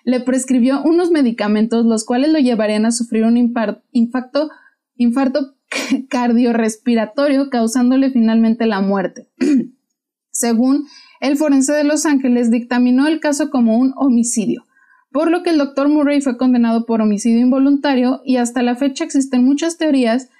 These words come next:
sobre los motivos para matar a Michael, viendo esto como un complot y no como un accidente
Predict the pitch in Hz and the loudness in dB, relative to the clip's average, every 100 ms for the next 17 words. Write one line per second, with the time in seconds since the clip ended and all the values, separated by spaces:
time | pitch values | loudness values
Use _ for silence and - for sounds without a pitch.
0 | _ _ - 269 294 285 262 240 233 233 | _ _ -4 -2 0 2 2 2 0 0
1 | 233 208 196 185 196 196 226 254 226 233 | -2 -4 -4 -6 -6 -2 0 0 -2 -2
2 | 240 208 226 233 233 233 254 247 226 226 | 0 0 2 2 2 0 -4 -2 0 2
3 | 233 254 254 262 311 - 262 226 233 214 | 2 0 0 0 -2 -2 0 0 0 -2
4 | 208 208 208 220 226 190 185 - | -2 -2 -2 -4 -6 -6 -8 -10